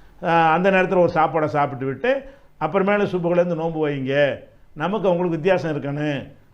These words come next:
அப்படின்னு ரசூல் ஸல்லல்லாஹு அலைஹி வஸல்லம் அவர்கள் அவங்களுடைய நோன்பை பார்க்குறாங்க. அந்த நோன்பு வந்து நோன்பாளிக்கு அதிக சிரமம் தரக்கூடியதா இருக்கிறது.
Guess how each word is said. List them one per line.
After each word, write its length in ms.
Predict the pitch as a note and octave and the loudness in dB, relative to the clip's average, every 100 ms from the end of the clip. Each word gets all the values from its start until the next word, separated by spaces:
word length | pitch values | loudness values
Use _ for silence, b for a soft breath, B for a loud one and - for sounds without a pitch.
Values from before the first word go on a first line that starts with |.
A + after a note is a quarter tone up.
| - | -8
அப்படின்னு 440 | D3+ C#3+ E3+ E3+ D#3+ | -6 -2 -2 -2 -4
ரசூல் 200 | F3+ D#3+ | -4 -2
ஸல்லல்லாஹு 260 | D#3 C#3+ | 2 0
அலைஹி 80 | C#3+ | 0
வஸல்லம் 200 | C#3 C3+ | -4 -4
அவர்கள் 460 | C3 B2+ E3 A3+ - D3 | -2 -2 -2 -2 -4 0
அவங்களுடைய 580 | E3+ F#3+ F#3 F3 D#3+ | 0 0 0 2 2
நோன்பை 380 | D3 D#3+ F3+ E3+ | 0 -2 2 0
பார்க்குறாங்க. 760 | D3 C#3+ D3 C#3 C3+ C#3 F#3 A#3+ - b b b - | 0 -2 -2 -2 -4 -2 -2 -4 -8 b b b -8
அந்த 280 | D3 D#3 | -6 -4
நோன்பு 420 | D3 E3 A#3+ G3+ E3 | -2 0 0 0 -2
வந்து 640 | C#3 C3+ D#3+ F3 F3 - - _ - D#3 | -2 -2 0 0 0 -6 -20 _ -10 -2
நோன்பாளிக்கு 640 | F#3+ G#3+ F#3 E3+ F3+ A3+ | 0 0 2 2 0 0
அதிக 340 | F#3 F3 G3+ | 0 2 0
சிரமம் 360 | G3+ F#3 G#3 G#3 | 0 0 0 0
தரக்கூடியதா 420 | F#3 D#3+ E3+ F3+ | -2 -2 -2 0
இருக்கிறது. 440 | D3+ C3+ C#3 G#2+ | 0 -4 -6 -6